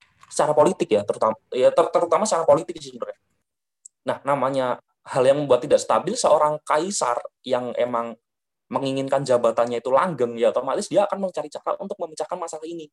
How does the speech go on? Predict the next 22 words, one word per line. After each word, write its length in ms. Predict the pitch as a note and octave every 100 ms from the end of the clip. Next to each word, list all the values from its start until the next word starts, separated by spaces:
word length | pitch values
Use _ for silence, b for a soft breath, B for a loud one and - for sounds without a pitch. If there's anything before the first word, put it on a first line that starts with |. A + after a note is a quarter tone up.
| -
Makanya 320 | A#2 D3 F#3
digelarlah 320 | A#2+ D3 F#3
konsili 400 | C3 C3+ B2 B2
ini, 240 | D3+ E3 D3 _ _ _ _ _ _ _
salah 240 | B2 B2+
satunya, 480 | B2 A#2+ A#2+ G#2+ A2 _
salah 240 | - A#2
satu 160 | - A#2
alasan 240 | B2+ D#3
terkuatnya 560 | C#3+ - D3+ E3 D3 A2+ _ _ _ _ _ _ -
untuk 240 | C#3+ D3+
me-, 220 | - F3 -
kemudian 320 | D#3+ D3 E3+
memecahkan 480 | G3+ F#3 F3+ - G3+
masalah 320 | F3+ F3+ -
ini 240 | F#3 F#3
supaya, 480 | E3 D3 A#2 A#2+ F3+ - _ _ _ _ _ _ _ _ _ _
supaya 320 | - D#3+ G#3
masalah 320 | G#3 F3+ D#3+
ini 80 | A3
nggak 160 | D3
berlarut-larut 640 | C3 B2+ A#2+ C3 - D#3+